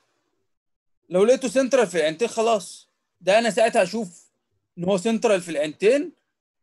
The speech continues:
يبقى الواد ما عندوش سكوينت. امال الام حاسه ان هو ليه عنده سكوينت؟ عشان الابارنت. ده لو كان سنترال، امال ده اصلا ايه؟ ده مش سنترال اصلا.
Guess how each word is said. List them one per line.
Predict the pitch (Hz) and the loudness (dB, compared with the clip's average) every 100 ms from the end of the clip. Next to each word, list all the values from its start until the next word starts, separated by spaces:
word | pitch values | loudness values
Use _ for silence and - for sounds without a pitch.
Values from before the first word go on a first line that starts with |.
| _ | _
يبقى | 156 | -4
الواد | 160 214 | 2 2
ما | 208 | 2
عندوش | 196 196 269 | -2 -4 -8
سكوينت. | 220 - 240 269 | -8 -4 -4 -2
امال | 214 190 208 | -2 0 0
الام | 202 226 254 | 0 -2 -2
حاسه | 202 240 240 233 | -4 -6 -4 -4
ان | 214 | 0
هو | 233 | 0
ليه | 233 | 0
عنده | 226 240 | -2 -4
سكوينت؟ | 202 - 285 285 | -10 -4 -4 -4
عشان | - 175 240 269 196 - _ - _ _ _ | -8 -4 -2 0 -2 -8 _ -20 _ _ _
الابارنت. | 170 160 175 151 208 170 123 _ _ _ | -8 -2 -2 4 4 4 -6 _ _ _
ده | _ 170 | _ 2
لو | 214 226 | 4 4
كان | 202 262 262 | 2 0 0
سنترال، | 262 262 180 151 - _ - - _ - | 0 0 0 -10 -18 _ -20 -20 _ -10
امال | 175 214 | -2 0
ده | 196 233 | 2 0
اصلا | 226 220 | -2 -6
ايه؟ | 190 220 175 _ _ _ _ _ _ _ _ | -2 -2 -4 _ _ _ _ _ _ _ _
ده | 190 | -4
مش | 220 - | -4 0
سنترال | 277 277 240 220 | 0 2 0 2
اصلا. | 220 247 - | 0 -2 -10